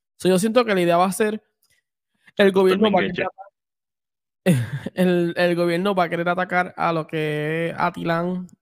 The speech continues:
Speaker 1: y, que diga, no, lo, lo que es, ¿cómo se llama donde viven los,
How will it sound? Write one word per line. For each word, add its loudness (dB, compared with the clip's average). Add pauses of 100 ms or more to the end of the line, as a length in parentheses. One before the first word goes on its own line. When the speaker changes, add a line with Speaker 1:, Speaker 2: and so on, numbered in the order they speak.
(160)
Speaker 1:
y, -6
que -6
diga, 0
no, -4
lo, 0
lo 0
que -6
es, -12 (540)
¿cómo -6
se -6
llama -4
donde -4
viven -4
los, -8